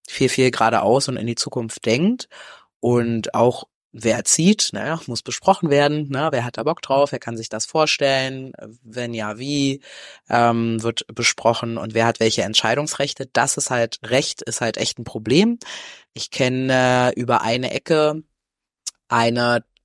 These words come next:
äh, Triade, ne, wenn alle drei miteinander zusammen sind, also die wohnen in einer Vierraumwohnung, haben zwei Kinder, sie hat von jedem Mann ein Kind und hier sind die Männer verheiratet,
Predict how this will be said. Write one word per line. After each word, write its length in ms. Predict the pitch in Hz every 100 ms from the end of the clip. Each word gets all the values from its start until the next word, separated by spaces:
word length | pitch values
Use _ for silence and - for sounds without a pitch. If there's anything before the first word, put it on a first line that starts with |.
| -
äh, 300 | 50 - -
Triade, 600 | - 127 110 131 190 196
ne, 180 | 156 185
wenn 100 | 135
alle 220 | 120 131
drei 240 | 113 123
miteinander 420 | 175 170 165 170
zusammen 340 | 170 151 151 156
sind, 280 | 151 160 156
also 200 | 113 113
die 220 | 117 110
wohnen 220 | 123 131
in 100 | 117
einer 80 | 107
Vierraumwohnung, 800 | - 190 170 151 147 147 139 139
haben 160 | 120
zwei 220 | 110 - 110
Kinder, 420 | - 175 160 147
sie 160 | 131
hat 140 | 127 120
von 160 | 120
jedem 240 | 110 123 117
Mann 180 | 104 104
ein 200 | 104 -
Kind 400 | - 220 240 - - - - - - - _
und 360 | 135 135 135 127
hier 260 | - 190
sind 200 | 175 151
die 80 | 143
Männer 320 | 127 151 202
verheiratet, 1000 | - 107 110 101 101 104 151 262 - -